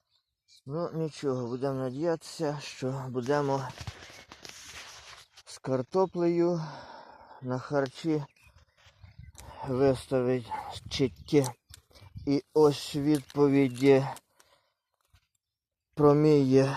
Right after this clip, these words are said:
косогір, що мені важко тут працювати мотоблоком, керувати ним.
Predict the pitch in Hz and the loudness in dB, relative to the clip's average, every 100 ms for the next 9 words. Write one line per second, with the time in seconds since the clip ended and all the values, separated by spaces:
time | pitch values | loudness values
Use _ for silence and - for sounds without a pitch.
0 | - - - - 151 135 - 135 135 208 | -6 -8 -10 -6 -2 -2 2 2 6 6
1 | 202 185 156 - - - 160 160 170 165 | 6 2 -4 -10 -10 -6 -2 2 6 6
2 | 156 - 151 160 151 - 143 135 147 143 | 4 2 -2 0 -2 0 0 0 2 2
3 | 139 147 143 - 143 143 147 143 143 127 | 2 0 0 0 2 4 4 2 -6 0
4 | 143 143 143 143 - 131 147 151 | 2 4 4 4 2 -2 0 -2